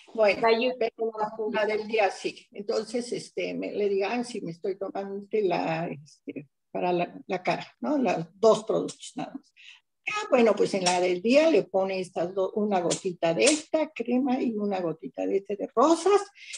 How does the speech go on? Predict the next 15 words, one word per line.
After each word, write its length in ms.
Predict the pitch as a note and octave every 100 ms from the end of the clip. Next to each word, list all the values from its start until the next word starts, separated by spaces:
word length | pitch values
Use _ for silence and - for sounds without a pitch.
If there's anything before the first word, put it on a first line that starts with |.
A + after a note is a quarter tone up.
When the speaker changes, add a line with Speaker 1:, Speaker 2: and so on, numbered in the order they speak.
| -
Speaker 1:
y 160 | A3+ A3
con 200 | G#3+ G#3+
eso 460 | B3+ C4 C#4 B3 _ _ _ -
le 100 | G3+
va 80 | G#3
a 20 |
ayudar 340 | G#3 G3 F#3+
mucho. 300 | F#3 F3 - - -
Ay, 360 | F3+ A#3 F4 C#4+
santo 380 | G#3+ G3+ A3
remedio. 400 | A#3+ F#3+ F#3+ F#3+ _ _ _ - _ -
Me 100 | G#3
ayudó 380 | G3 G3+ G3+ A3
bastante. 560 | A3 G#3 F3 E3 -
Claro, 480 | C4+ F4+ F4 C#3+ -